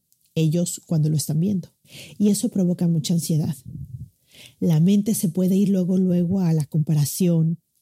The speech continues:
al por qué yo no lo tengo, al a mí me falta esto, al sobreexigirse, al querer tener la vida, el momento, la situación, la cosa, el viaje, la experiencia de la persona que estás viendo.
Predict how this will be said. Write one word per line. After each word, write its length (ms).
al 160
por 140
qué 100
yo 120
no 100
lo 120
tengo, 540
al 340
a 60
mí 120
me 100
falta 400
esto, 520
al 120
sobreexigirse, 960
al 180
querer 260
tener 540
la 200
vida, 420
el 120
momento, 580
la 140
situación, 680
la 120
cosa, 300
el 80
viaje, 220
la 80
experiencia 460
de 60
la 100
persona 340
que 80
estás 240
viendo. 280